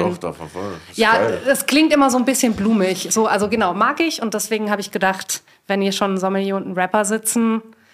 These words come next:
Speaker 2: dann bring ich dem Sommelier Wein mit und der Rapper kriegt einen, äh, kriegt einen Rap-Track. Und ich bin dann trotzdem bei, ähm, You, ähm, I Owe You Nothing gelandet und ich,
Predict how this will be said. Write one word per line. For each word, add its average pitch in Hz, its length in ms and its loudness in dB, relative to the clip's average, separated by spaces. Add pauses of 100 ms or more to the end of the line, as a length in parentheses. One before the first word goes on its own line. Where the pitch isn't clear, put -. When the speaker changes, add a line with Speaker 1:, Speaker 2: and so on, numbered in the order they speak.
(340)
Speaker 2:
dann 190 240 0
bring 196 140 -4
ich 196 80 -8
dem 190 140 -6
Sommelier 185 460 -4
Wein 180 260 0
mit 190 320 -6
und 185 200 -8
der 180 120 -8
Rapper 185 260 -2
kriegt 180 400 -8
einen, 175 380 -6 (100)
äh, 175 520 -4
kriegt - 280 -12
einen 170 200 -8
Rap-Track. 185 880 -4 (560)
Und 220 140 -6
ich - 120 -8
bin 240 120 0
dann 208 140 2
trotzdem 285 680 0
bei, 220 400 2 (880)
ähm, 185 800 0 (480)
You, 226 140 -6 (120)
ähm, 180 640 -2
I 185 180 -6
Owe 196 140 -2
You 185 120 -4
Nothing 208 520 0
gelandet 269 480 2
und 202 160 -4
ich, - 200 -8